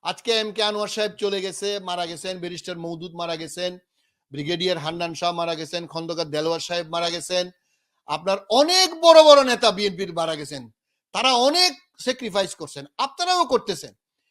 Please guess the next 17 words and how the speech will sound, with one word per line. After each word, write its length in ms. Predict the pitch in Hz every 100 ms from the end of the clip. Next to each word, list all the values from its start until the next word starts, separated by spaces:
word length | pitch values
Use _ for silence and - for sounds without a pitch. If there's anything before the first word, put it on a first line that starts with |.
| -
কিন্তু 180 | 165 170
আপনাদের 420 | 180 185 196 202 208
স্যাক্রিফাইস 640 | 208 196 190 180 170 -
আপনারা 280 | 147 175 180
কি 120 | 185
স্থান, 340 | - 175 196 190
কাল, 180 | 196
পাত্র 320 | 180 175 - 180
ভেদে 180 | 190
এটা 100 | 196
করতে 280 | 214 202 269
পারছেন? 360 | 302 277 196 135 _ _ _ -
পারেন 280 | 330 403 440
নাই, 260 | 427 247 135 _ _ _ _ _ _ _ _ _ _ -
আপনারা 300 | 254 330 339
পারেন 480 | - 349 403 415
নাই। 220 | 320 220